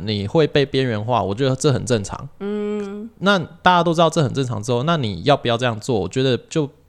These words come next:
Speaker 1: 就是大家都为自己的选择去负责任嘛，对啊。
Speaker 2: 嗯。
Speaker 1: 你今天觉得说，“嗯，我就是做自己，我就是讨厌唱歌，所以我就是一次都不想去”，那你的关系就是会没那么好。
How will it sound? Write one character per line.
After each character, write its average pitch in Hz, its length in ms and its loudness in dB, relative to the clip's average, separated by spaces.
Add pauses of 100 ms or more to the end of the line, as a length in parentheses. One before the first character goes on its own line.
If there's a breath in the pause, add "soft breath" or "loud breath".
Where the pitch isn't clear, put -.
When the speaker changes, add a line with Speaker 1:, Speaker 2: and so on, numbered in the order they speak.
(440)
Speaker 1:
就 170 100 -4
是 165 160 -2
大 156 140 4
家 151 80 6
都 147 100 -2
为 139 160 0
自 127 140 -4
己 110 60 -2
的 90 80 -2
选 90 220 -8
择 65 320 -6 (380 soft breath)
去 - 100 -6
负 117 160 -4
责 87 200 -2
任 90 180 -2
嘛， - 140 -12 (340 soft breath)
对 - 100 -6
啊。 - 200 -6
Speaker 2:
嗯。 - 40 -4
Speaker 1:
你 - 60 -4
今 147 100 -2
天 165 160 0
觉 143 120 -2
得 123 120 0
说 131 260 -2
，“嗯， 120 140 -4
我 101 120 -4
就 127 120 -2
是 135 80 -2
做 123 160 -4
自 113 140 -6
己， 107 140 -8
我 85 100 -6
就 113 80 -4
是 127 60 -4
讨 104 180 -6
厌 101 100 -2
唱 95 240 -6
歌， 92 160 -6
所 92 160 -6
以 127 40 0
我 117 120 0
就 110 120 -4
是 120 180 -4 (400 loud breath)
一 127 100 -4
次 170 220 2
都 151 100 4
不 147 80 0
想 85 220 -2
去”， - 240 -6 (720 soft breath)
那 180 160 0
你 123 160 0
的 113 100 -2
关 139 160 0
系 135 160 -4
就 135 140 -2
是 131 160 -2
会 131 100 2
没 110 240 0
那 135 80 2
么 143 80 2
好。 - 340 -8